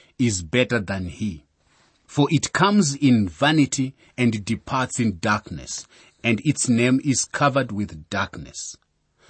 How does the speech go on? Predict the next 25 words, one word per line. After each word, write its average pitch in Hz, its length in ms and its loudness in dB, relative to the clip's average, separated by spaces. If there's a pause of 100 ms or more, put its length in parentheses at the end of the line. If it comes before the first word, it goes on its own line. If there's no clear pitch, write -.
(120)
Though 131 300 2
it 151 240 0
has 123 260 -2
not 135 300 2
seen 160 460 2
the 147 100 -2
sun 113 540 0 (220)
or 135 220 4
known 180 400 2
anything, 160 560 -4 (420)
this 107 400 0
has 117 300 -2
more 135 300 2
rest 113 560 -4 (340)
than 95 400 -2
that 101 320 -2
man, 85 360 -10 (460)
even 190 300 2
if 175 220 0
he 139 180 2
lives 156 420 2
a 175 100 0
thousand 185 600 -2
years 190 520 -2
twice, 147 640 -6